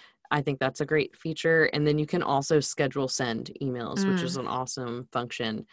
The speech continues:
Speaker 1: If you have Gmail, it'll show up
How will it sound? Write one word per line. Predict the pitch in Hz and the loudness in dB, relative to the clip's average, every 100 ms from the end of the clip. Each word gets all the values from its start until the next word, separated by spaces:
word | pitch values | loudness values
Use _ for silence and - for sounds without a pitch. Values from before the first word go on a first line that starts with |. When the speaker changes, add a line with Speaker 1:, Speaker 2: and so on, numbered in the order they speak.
| _ | _
Speaker 1:
If | 147 - | -8 -2
you | 143 | 0
have | 151 135 | 2 0
Gmail, | 123 135 135 135 135 135 127 117 98 - | 0 -2 -2 0 2 2 2 0 -2 -2
it'll | 131 123 | 0 0
show | - 147 131 | 0 2 4
up | 127 | 2